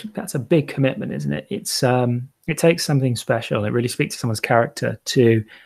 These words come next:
up sticks and, uh, go across the world for half the year, um, into a completely new environment, purely with the intention of improving their performance as a player.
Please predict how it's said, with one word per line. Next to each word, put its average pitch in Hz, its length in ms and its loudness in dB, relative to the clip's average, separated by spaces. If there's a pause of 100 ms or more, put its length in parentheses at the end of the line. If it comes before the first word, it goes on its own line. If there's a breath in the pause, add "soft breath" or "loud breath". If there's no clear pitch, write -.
(200 loud breath)
up - 200 2
sticks - 500 2
and, 113 380 -2
uh, 107 420 2
go 127 160 2
across 123 300 0
the 123 60 -6
world 113 380 0
for - 520 -4 (340)
half 135 300 -4
the 143 100 0
year, 127 320 -4 (180)
um, 113 360 -4
into 120 160 -4
a - 40 -10
completely 123 340 -2
new 120 120 2
environment, 110 600 2
purely 117 600 4
with 113 200 -4
the 110 160 0
intention 110 640 -2
of 113 180 -4
improving 110 720 0 (380)
their 110 180 0
performance 117 380 -4
as 110 100 -8
a - 40 -12
player. - 460 -2